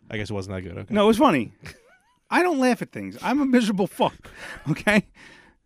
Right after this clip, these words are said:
Speaker 2: You're
Speaker 1: But
Speaker 2: funny.
Speaker 1: you just
Speaker 2: You,
Speaker 1: let
Speaker 2: you
Speaker 1: it,
Speaker 2: are funny.
Speaker 1: you let, I'm gonna slap you. You just let it hang, though. That's the problem. You let, that's why last night when we were playing, I'm like, "Frank didn't care about that story."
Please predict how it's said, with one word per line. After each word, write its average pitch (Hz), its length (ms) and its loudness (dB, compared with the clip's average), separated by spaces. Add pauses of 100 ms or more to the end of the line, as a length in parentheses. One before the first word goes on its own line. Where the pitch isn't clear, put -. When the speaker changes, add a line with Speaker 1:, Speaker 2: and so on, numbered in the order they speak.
(200)
Speaker 2:
You're - 120 8
Speaker 1:
But 320 80 8
Speaker 2:
funny. 339 140 6
Speaker 1:
you 339 60 4
just 359 140 6
Speaker 2:
You, 175 80 2
Speaker 1:
let - 160 8
Speaker 2:
you 185 60 6
Speaker 1:
it, - 20 6
Speaker 2:
are 165 100 2
funny. 143 260 0
Speaker 1:
you 139 80 6
let, 240 180 2
I'm 185 80 2
gonna 185 120 -4
slap 151 340 -2
you. 120 100 -6 (220)
You 247 140 4
just 330 180 2
let 302 220 6
it 254 80 4
hang, 277 500 0
though. 151 140 6
That's 214 280 0
the 277 100 -4
problem. 269 520 2 (240)
You 233 160 0
let, 254 140 0
that's 294 160 2
why 311 120 2
last 294 260 4
night 294 100 6
when 269 120 0
we 269 120 2
were 254 80 2
playing, 294 380 0
I'm 220 80 0
like, 220 160 -4
"Frank 196 240 2
didn't 185 160 -2
care 170 140 2
about 147 200 0
that 135 140 -2
story." 135 340 2